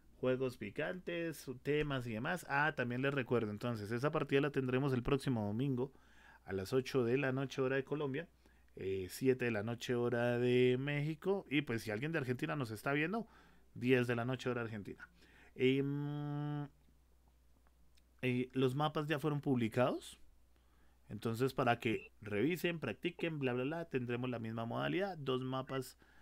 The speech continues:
nuevos, tres mapas que ya hemos visto durante el torneo, y pues nada más, en, dentro del mejor de cinco. Entonces,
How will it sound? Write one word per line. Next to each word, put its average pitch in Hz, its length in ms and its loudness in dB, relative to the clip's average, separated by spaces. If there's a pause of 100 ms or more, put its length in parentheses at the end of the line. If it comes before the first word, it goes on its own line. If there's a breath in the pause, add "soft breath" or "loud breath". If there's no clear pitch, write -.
(200)
nuevos, 185 500 -2
tres 135 260 2
mapas 131 300 -4
que 127 100 -14
ya 117 80 -4
hemos 117 180 -6
visto 120 340 -6
durante 117 400 -4
el 127 100 -6
torneo, 240 400 -8 (640)
y 107 480 2
pues 98 240 -4
nada 101 360 -2
más, 87 300 -8
en, 107 160 -2
dentro 110 300 0
del 107 80 0
mejor 110 400 0
de 107 120 0
cinco. 98 340 -8
Entonces, 117 600 -2